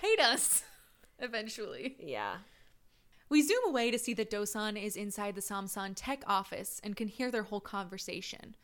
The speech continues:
Speaker 1: Also, he's laying there like he wants me to pay him like one of my French girls. <laughs>
Speaker 2: <laughs>
Speaker 1: I don't think I won't.
Speaker 2: I don't think I
Speaker 1: Chulsan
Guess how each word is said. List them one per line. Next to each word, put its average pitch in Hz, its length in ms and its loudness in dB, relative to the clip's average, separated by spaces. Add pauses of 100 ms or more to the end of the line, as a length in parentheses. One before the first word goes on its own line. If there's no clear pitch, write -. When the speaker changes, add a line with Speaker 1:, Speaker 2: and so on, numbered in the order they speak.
(140)
Speaker 1:
Also, 349 200 8
he's 370 180 8
laying 233 240 6
there 339 180 6
like 254 160 2
he 214 100 -2
wants 226 240 -2
me 285 60 2
to 220 60 2
pay 240 260 0
him 294 120 -2
like 226 160 0
one 226 140 0
of 247 120 -2
my 180 140 -2
French 240 320 -4
girls. 320 460 2
<laughs> - 0 -
Speaker 2:
<laughs> 466 140 6 (800)
Speaker 1:
I 247 120 0
don't 349 280 0
think 359 180 -4
I 202 120 2
won't. 233 520 -6 (840)
Speaker 2:
I 233 100 10
don't 262 400 8
think 370 180 12
I 453 140 4
Speaker 1:
Chulsan - 720 8